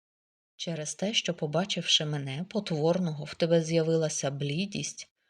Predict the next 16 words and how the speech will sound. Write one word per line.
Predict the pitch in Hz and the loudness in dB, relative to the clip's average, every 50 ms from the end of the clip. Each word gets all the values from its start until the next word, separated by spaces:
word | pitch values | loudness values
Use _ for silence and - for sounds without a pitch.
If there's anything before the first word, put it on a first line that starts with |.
| _ _ _ _ _ _ _ _ _ _ | _ _ _ _ _ _ _ _ _ _
то | - 208 202 | -6 -4 -4
й | 202 196 | -4 -2
той | - 190 185 180 | 0 0 0 0
син | - - - 196 202 208 208 | -2 -2 0 2 2 2 2
твій | 202 - 180 185 180 | 2 2 2 2 2
буде | 165 147 147 156 151 160 160 | 2 0 -2 0 2 0 0
також | - 165 - - 151 156 151 | 0 -2 -4 -2 0 0 0
блідим. | 151 147 156 165 175 156 151 156 139 135 139 135 - _ _ _ _ _ _ _ _ _ _ _ _ _ _ _ - | 0 -2 2 2 2 2 2 -2 -2 -4 -6 -10 -14 _ _ _ _ _ _ _ _ _ _ _ _ _ _ _ -8
Та | - | -6
й | 180 180 - - | -6 -6 -4 -2
ім'я | 226 214 208 202 196 185 165 151 | 0 2 2 2 2 0 -2 -2
йому | 147 147 147 151 151 147 | -2 -2 -2 0 0 -2
буде | 147 147 - 180 175 190 190 | -2 -2 -2 0 2 2 2
дане | 165 156 147 147 151 151 160 | 2 0 0 0 0 -2 -2
таке | - 160 156 - - 175 151 147 | -2 -4 -4 -2 -2 -4 -2 0
ж, | 143 - - - - _ | 2 0 0 0 -2 _